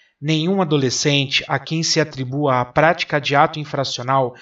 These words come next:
ainda que ausente ou foragido, será processado sem defensor. Se o adolescente não tiver defensor, ser-lhe-á nomeado pelo juiz,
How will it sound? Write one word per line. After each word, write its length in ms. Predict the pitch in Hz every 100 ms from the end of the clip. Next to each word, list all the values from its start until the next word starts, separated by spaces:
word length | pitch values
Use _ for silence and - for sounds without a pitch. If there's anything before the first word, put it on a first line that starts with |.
| - - _
ainda 480 | 151 156 190 226 196
que 140 | 196
ausente 640 | 147 131 117 160 165 - -
ou 140 | 165
foragido, 720 | 165 160 135 120 165 143 117 113 - - _
será 320 | - 143 131 143
processado 760 | 143 - 120 - 143 143 139
sem 320 | - - 180
defensor. 640 | 190 185 185 175 - 117 - - _ _ _ _ _ _ _ _ _ _ _ _ _ _ _ _ _ _ _ _ - -
Se 240 | - 240
o 80 | 254
adolescente 760 | 214 220 180 - 233 254 -
não 140 | 185 175
tiver 400 | - 135 156 147
defensor, 800 | 143 - 120 - 131 156 117 - - - _ -
ser-lhe-á 800 | - 190 190 170 143 139 147 135
nomeado 640 | 135 135 131 139 139 139
pelo 260 | - 165 170
juiz, 560 | 135 139 135 - -